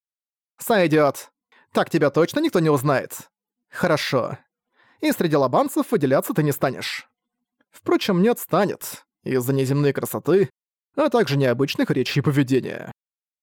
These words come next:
Но с этим пусть уже в таверне разбираются», решила Сильвия переложив хлопоты на обитателей Оцелота. Главное она сделала,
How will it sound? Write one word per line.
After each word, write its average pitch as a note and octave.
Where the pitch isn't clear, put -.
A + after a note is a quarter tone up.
Но B3+
с -
этим D3
пусть D#3+
уже C#3
в -
таверне C#3
разбираются», C3
решила C3+
Сильвия D3
переложив C3+
хлопоты D3+
на C#3+
обитателей C#3
Оцелота. C3
Главное C#3
она B2+
сделала, C#3+